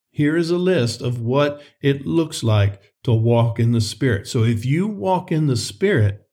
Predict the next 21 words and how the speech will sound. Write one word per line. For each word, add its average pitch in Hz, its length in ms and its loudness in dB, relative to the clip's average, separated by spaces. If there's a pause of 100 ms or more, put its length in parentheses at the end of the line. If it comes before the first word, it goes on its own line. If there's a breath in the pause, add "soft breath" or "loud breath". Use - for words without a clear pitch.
(520)
you 147 240 2
will 147 260 2
be 139 200 2
producing 135 1120 0 (360)
these 139 540 0
types 127 380 -2
of 113 160 -4
things: 104 480 -2
love, 117 280 0
joy, 113 300 0
peace, 110 340 -2
long-suffering, 107 680 0
kindness, 104 480 0
and 104 100 0
so 120 240 0
on. 101 180 -2 (600 soft breath)
This, 131 400 2
this 151 340 0
will 170 140 2
be 151 300 0
evident 127 560 2